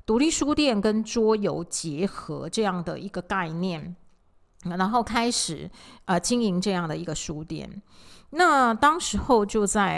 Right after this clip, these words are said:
二零一七年的十一月十二日，我们正式开始试营运，也算是我们开幕的一个开始哦。不过呢，当时候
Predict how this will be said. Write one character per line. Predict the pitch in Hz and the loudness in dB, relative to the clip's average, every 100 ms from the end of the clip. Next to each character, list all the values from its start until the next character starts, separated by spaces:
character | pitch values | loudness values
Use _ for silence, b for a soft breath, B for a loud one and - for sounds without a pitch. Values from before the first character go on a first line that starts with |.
| - | 2
二 | 311 277 | 6 8
零 | 208 185 | 8 4
一 | 196 226 | 4 2
七 | - - 220 214 | 0 -2 2 4
年 | 208 185 151 147 | 6 4 2 -4
的 | 160 165 - | -4 -4 -4
十 | - - | -6 -4
一 | 175 208 | -2 0
月 | 220 185 | 0 0
十 | - 156 | -2 -2
二 | 165 170 | 0 0
日， | 170 | -2
我 | 160 175 | 0 0
们 | 185 | 2
正 | 196 220 | 2 2
式 | 190 - 185 | 2 0 -4
开 | - 190 | -2 -2
始 | 190 - | -2 -4
试 | 127 - 269 196 | -2 0 2 0
营 | 131 143 | -2 -6
运， | 165 165 - B B B B | -4 -6 -6 B B B B
也 | 190 | 0
算 | 277 262 | 0 0
是 | 226 | 0
我 | 208 | 0
们 | 160 175 | 0 0
开 | - 208 208 208 | 0 2 2 2
幕 | 226 180 | 0 -2
的 | 165 | -6
一 | 175 | -8
个 | 165 | -8
开 | - 156 151 | -6 -6 -4
始 | - - | -6 -8
哦。 | - - B B B B | -14 -14 B B B B
不 | 269 | 6
过 | 381 | 6
呢， | 285 | 6
当 | 262 269 | 0 -2
时 | 285 185 | -2 -4
候 | - | -2